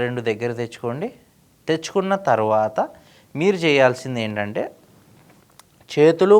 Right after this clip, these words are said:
కాళ్ళు కూడా గాల్లో పైకి లేపాలి. లేపి రెండిటిని కూడా సేమ్ సిమిలర్ దాని మీద, ఆ, పెట్టుకోవాలన్నమాట. అంటే ఒక వీ షేప్ లాగా మనం ఉంటాం. ఓకే,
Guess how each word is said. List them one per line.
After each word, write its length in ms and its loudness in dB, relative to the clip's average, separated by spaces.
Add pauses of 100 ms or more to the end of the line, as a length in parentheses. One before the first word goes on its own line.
(140)
కాళ్ళు 400 6 (140)
కూడా 220 0 (720)
గాల్లో 300 6
పైకి 380 -2
లేపాలి. 320 -8 (120)
లేపి 360 0
రెండిటిని 600 -4
కూడా 260 -2 (360)
సేమ్ 420 2
సిమిలర్ 580 -4
దాని 320 -4
మీద, 140 -6 (640)
ఆ, 360 0 (160)
పెట్టుకోవాలన్నమాట. 800 -2
అంటే 300 -8 (160)
ఒక 120 -4
వీ 320 0
షేప్ 380 2
లాగా 340 4
మనం 400 -4
ఉంటాం. 220 -12 (180)
ఓకే, 220 -8